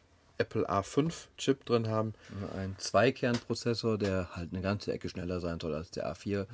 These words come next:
Speaker 1: Soll
Speaker 2: der
Speaker 1: doppelt
Speaker 2: in
Speaker 1: so
Speaker 2: dem
Speaker 1: schnell
Speaker 2: iPhone
Speaker 1: sein.
Speaker 2: vier ist.
Speaker 1: Genau.
Speaker 2: Mhm.
Speaker 1: Und die Grafik soll siebenmal so schnell sein wie, wie der bisherige.
Speaker 2: Das finde ich immer so
Speaker 1: Ja.
Speaker 2: süß,
Speaker 1: Ja.
Speaker 2: diese Bewert-, dieses
Speaker 1: Ja.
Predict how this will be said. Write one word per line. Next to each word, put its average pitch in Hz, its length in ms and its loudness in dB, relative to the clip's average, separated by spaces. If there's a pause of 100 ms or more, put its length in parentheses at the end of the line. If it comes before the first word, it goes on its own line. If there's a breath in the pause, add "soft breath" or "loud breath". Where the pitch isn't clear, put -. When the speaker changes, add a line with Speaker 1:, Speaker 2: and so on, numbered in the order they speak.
Speaker 1:
Soll 92 200 4
Speaker 2:
der 92 100 8
Speaker 1:
doppelt 98 140 8
Speaker 2:
in 98 40 4
Speaker 1:
so 110 100 4
Speaker 2:
dem 101 60 0
Speaker 1:
schnell 92 160 6
Speaker 2:
iPhone 110 240 4
Speaker 1:
sein. 107 80 0
Speaker 2:
vier 98 180 2
ist. - 300 -6
Speaker 1:
Genau. 90 300 0
Speaker 2:
Mhm. 160 100 0 (760 loud breath)
Speaker 1:
Und 104 140 -4
die 98 80 0
Grafik 101 320 2
soll 98 200 2
siebenmal 107 360 2
so 110 80 0
schnell 104 280 0
sein 101 300 0
wie, 95 280 -2
wie 92 160 -4
der 95 100 2
bisherige. 110 600 0 (400 loud breath)
Speaker 2:
Das 107 320 0
finde 143 120 0
ich 147 60 2
immer 135 140 4
so 90 60 4
Speaker 1:
Ja. 92 100 4
Speaker 2:
süß, 127 220 2
Speaker 1:
Ja. 98 140 6
Speaker 2:
diese 104 120 6
Bewert-, 120 460 6
dieses 120 380 2
Speaker 1:
Ja. 92 160 4